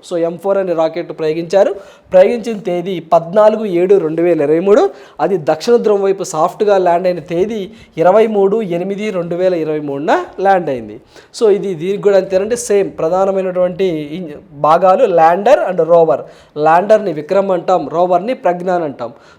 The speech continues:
So, దక్షిణ ధ్రువానికి సమీపంలో సాఫ్ట్గా ల్యాండ్ అయిందండి. So, దానికి పెట్టిన పేరు శివశక్తి పాయింట్స్ అని చెప్పేసి అంటాం. చాలామందికి శివశక్తి పాయింట్ తిరంగా తెలుసు, but చంద్రయాన్ వన్ చేరుకున్న ప్రదేశాన్ని జవహర్ పాయింట్ అంటారని చాలామందికి తెలియదు.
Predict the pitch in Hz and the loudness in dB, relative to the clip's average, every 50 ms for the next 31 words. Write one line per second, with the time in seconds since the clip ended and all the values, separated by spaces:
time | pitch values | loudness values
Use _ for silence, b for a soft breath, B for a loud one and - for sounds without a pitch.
0 | B - 208 175 156 170 165 - - 226 233 214 - 208 202 190 190 185 185 196 | B -2 0 2 4 2 2 2 0 -2 -2 0 2 2 2 4 4 4 4 2
1 | 196 208 - 175 170 190 190 180 185 180 175 185 220 240 214 190 - 185 156 165 | -2 -4 -6 -4 -2 0 -2 -2 -2 -4 -4 -2 0 -2 -2 -2 0 2 4 4
2 | 180 - - 208 196 226 220 185 180 180 185 185 165 160 156 131 123 120 113 101 | 2 2 0 2 4 4 6 6 4 4 2 2 -2 -2 -2 -4 -6 -8 -12 -14
3 | - - b b b b b - 233 196 170 180 170 180 220 240 196 208 - 196 | -18 -20 b b b b b 0 0 0 4 4 4 4 4 0 -2 -4 -4 -4
4 | 185 190 233 233 226 226 - 175 175 185 202 190 190 - - 196 190 202 196 - | -4 -2 -2 -2 -2 -2 -2 -2 -2 0 0 -2 -2 -2 0 2 2 2 0 -2
5 | 196 175 - - 196 190 190 - 160 156 151 143 - 147 139 135 135 135 - 269 | -6 -8 -8 -8 -10 -8 -2 -2 -2 -2 -2 -4 -8 -10 -10 -10 -6 -2 0 0
6 | 277 - 208 185 147 143 117 - b b b b b b - 180 - 185 208 214 | 2 2 0 -2 -2 -8 -10 -12 b b b b b b 0 2 4 4 4 4
7 | 214 214 208 208 196 190 180 185 - 151 156 160 202 202 196 - 233 226 214 220 | 2 0 -2 -4 -6 -8 -8 -8 -8 -8 -8 -6 -6 -8 -8 -6 -8 -8 -6 -4
8 | 196 196 226 269 - - - 175 185 185 196 202 196 190 190 180 180 - 277 320 | -2 -2 -2 -2 -4 -4 -2 -2 -2 -2 0 -2 -2 -2 -4 -8 -6 -4 -4 -6
9 | 381 381 B B B B B 160 175 160 - 180 151 156 165 202 220 214 220 220 | -6 -6 B B B B B -6 -6 -6 -4 -6 -6 -2 0 2 4 4 6 4
10 | 208 208 190 143 151 190 254 - - 220 202 185 196 202 190 175 175 180 190 190 | 4 2 0 -2 -2 -2 -2 0 0 0 0 0 -2 -4 -4 -6 -4 -4 -4 -4
11 | 185 208 190 180 151 131 160 156 160 185 180 190 202 208 208 208 - 196 185 180 | -4 -4 -6 -6 -6 -4 -2 0 0 0 0 0 0 0 0 -2 -2 0 0 0
12 | 185 180 180 170 170 165 170 165 165 165 185 180 175 160 160 156 160 165 175 180 | 0 -2 -2 -4 -2 0 0 0 0 -2 -4 -6 -4 -2 -2 -2 -2 -4 -6 -6
13 | 170 - 156 147 160 160 170 233 359 427 415 | -8 -8 -8 -6 -6 -6 -4 -2 -4 -4 -4